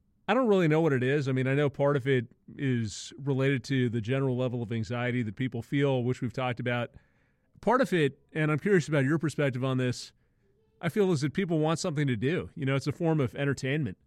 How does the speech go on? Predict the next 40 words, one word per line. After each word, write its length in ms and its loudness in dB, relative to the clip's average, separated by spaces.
So 140 -6
there's 160 2
always 260 0
some 200 -2
storyline, 600 0
some 200 -2
narrative. 500 -2
You 80 -4
sit 160 -4
down 160 -2
with 100 -2
your 80 -2
friends, 480 -2
you 80 -4
gossip, 600 -4
you 80 -2
talk 260 -4
about 220 -4
how 320 -4
the 60 0
world 280 4
is 120 0
out 160 2
to 80 -2
get 300 0
you, 400 2
about 260 -4
how 180 -2
someone 360 -2
did 120 -2
this 280 0
to 80 -4
you 360 2
or 60 -2
someone 300 -4
did 140 -2
that 280 -2
to 60 -8
someone 320 -6
else. 380 -4